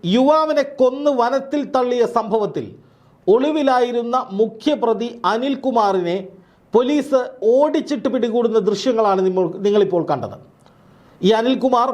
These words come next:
കൊലപാതകം നടത്തിയതിനു ശേഷം ആരുടെയോ സഹായത്തോടെ കുറച്ചുനാൾ ഒളിവിലായിരുന്നു. ഒടുവിൽ ഇയാൾ നാട്ടിലെത്തിയെന്ന വിവരത്തെ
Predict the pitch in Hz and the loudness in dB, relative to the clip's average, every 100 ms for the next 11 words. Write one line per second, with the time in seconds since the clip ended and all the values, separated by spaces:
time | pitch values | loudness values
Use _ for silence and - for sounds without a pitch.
0 | 262 226 233 269 269 262 247 240 247 247 | 0 0 2 2 2 0 -2 -4 -2 -2
1 | 233 233 233 196 220 190 - - 156 185 | 0 0 0 2 -2 -2 -10 -12 0 2
2 | 254 262 262 254 226 196 240 240 240 226 | 2 2 2 2 0 0 2 0 0 0
3 | 214 208 196 208 226 233 233 214 196 190 | 0 -2 -2 0 0 0 0 0 0 2
4 | 214 247 226 226 226 233 262 - _ _ | 2 2 2 2 0 -2 -4 -10 _ _
5 | _ _ _ 208 277 277 240 - - _ | _ _ _ 2 2 0 -2 -8 -16 _
6 | _ _ - 220 269 262 247 185 220 254 | _ _ 0 2 4 2 -2 0 0 0
7 | 262 269 269 269 254 240 240 226 190 220 | 0 0 0 2 0 2 2 0 0 4
8 | 247 240 233 | 4 4 0